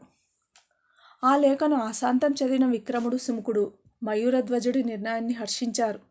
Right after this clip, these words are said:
ఆ లేఖ మీద రాజముద్రికను ముద్రించి ఒక దూత ద్వారా ఆ లేఖను చంపక దేశానికి పంపించాడు మహారాజు.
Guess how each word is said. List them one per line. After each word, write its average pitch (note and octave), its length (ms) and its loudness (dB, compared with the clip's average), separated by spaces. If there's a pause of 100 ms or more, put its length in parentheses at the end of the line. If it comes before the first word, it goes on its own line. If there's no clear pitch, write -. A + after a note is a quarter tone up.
(840)
ఆ C#4 120 6
లేఖ A#3 300 4
మీద C4+ 240 4
రాజముద్రికను B3 800 0
ముద్రించి A3 680 -4 (420)
ఒక C4+ 160 2
దూత A#3+ 280 0
ద్వారా B3 480 0
ఆ A3 160 0
లేఖను A#3+ 340 0
చంపక A#3+ 360 -2
దేశానికి B3 420 -2
పంపించాడు A3+ 560 -4
మహారాజు. A3 580 -4